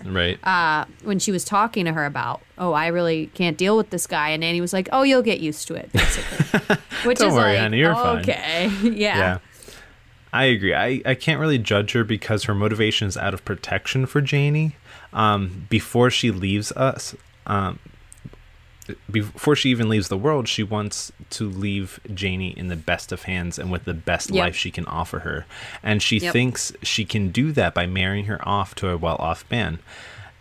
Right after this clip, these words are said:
Speaker 1: And she also doesn't want to see the same thing happen to Janie as, like you said, what happened to her own daughter. I think it was too painful for her to experience once, and she won't let it happen again. So
Speaker 2: No.
Speaker 1: out of respect for herself and respect for Janie, she wants to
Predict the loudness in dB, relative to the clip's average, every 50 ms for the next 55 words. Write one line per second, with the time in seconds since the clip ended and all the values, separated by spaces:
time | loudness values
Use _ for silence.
0 | -4 -2 0 0 0 0 -2 -6 -4 -2 0 2 2 2 2 4 4 2 2 2
1 | 0 2 2 2 2 2 -2 -2 -2 0 0 0 -2 -2 -4 -2 -2 -2 -2 -2
2 | -2 -4 -2 -2 -2 -2 -2 -2 -4 -4 -2 -2 -4 -4 -4 -4 -4 -2 -2 0
3 | 0 0 0 -2 -4 -4 -4 -4 -4 -6 -6 -6 -4 -4 -4 -2 -2 -2 -2 0
4 | 2 2 2 2 0 0 0 0 -2 -4 -4 -6 -4 -4 -4 -4 -6 -6 -6 -6
5 | -4 -2 0 0 0 0 -2 -4 -8 -10 -10 -14 -20 -20 -20 -10 -4 -4 -4 -2
6 | 0 0 0 0 2 2 2 2 0 2 2 2 2 0 0 0 0 0 2 2
7 | 0 0 0 0 0 2 2 2 2 0 -2 -4 -4 -2 -2 0 0 -2 -2 -2
8 | -2 -2 -2 -2 -4 -6 -6 -4 -2 -2 0 0 0 -2 -2 -4 -4 -4 -2 -4
9 | -4 -4 -4 -6 -6 -6 -4 -4 -4 -4 -6 -10 -12 -16 -20 -20 -18 -12 -6 -2
10 | 0 0 2 2 2 2 4 4 4 4 4 2 0 -4 -14 -20 -20 -20 -20 -20
11 | -20 -20 -20 -20 -20 -20 -18 -18 -18 -16 -16 -14 -8 -4 -2 0 2 2 2 0
12 | 0 -2 -2 0 0 0 2 4 4 4 4 2 0 -6 -6 -4 -2 -4 -4 -2
13 | -2 -4 -2 0 0 0 0 0 -2 -4 -4 -4 -4 -4 -4 -4 -4 -6 -8 -6
14 | -4 0 2 2 2 2 0